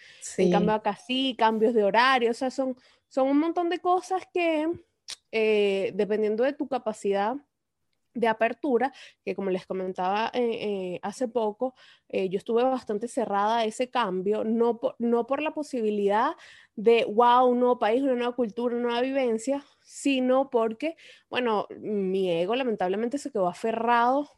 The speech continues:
Speaker 1: a ese pasado de que yo, "¿Pero por qué? Pero, pero yo no me quería ir, pero es que entonces, pero por qué", y ahí. Entonces,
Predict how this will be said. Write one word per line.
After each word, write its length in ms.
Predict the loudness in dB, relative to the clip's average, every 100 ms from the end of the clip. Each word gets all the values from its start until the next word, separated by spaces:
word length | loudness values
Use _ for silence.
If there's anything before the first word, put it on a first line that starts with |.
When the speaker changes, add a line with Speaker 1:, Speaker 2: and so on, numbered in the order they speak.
| _
Speaker 1:
a 140 | -10 -8
ese 160 | -6
pasado 640 | -8 -6 -2 0 2 2 0
de 100 | -2
que 140 | -2
yo, 220 | -2 -4 -10 -20 -20 _
"¿Pero 200 | -4 -2
por 160 | -4 -2
qué? 300 | 0 2 0
Pero, 180 | 0 0
pero 140 | -2 -4
yo 140 | -4 -2
no 80 |
me 140 | -2 -4
quería 320 | -4 0 0
ir, 320 | 0 2 2
pero 160 | 2 -2
es 80 | -2
que 80 |
entonces, 420 | -6 -4 -6 -4 -6
pero 200 | -4 -4
por 160 | -8 -10
qué", 100 | -6 -2
y 60 |
ahí. 180 | -2 -4 -14 _ -12
Entonces, 760 | -8 -4 -4 -2 -2 -2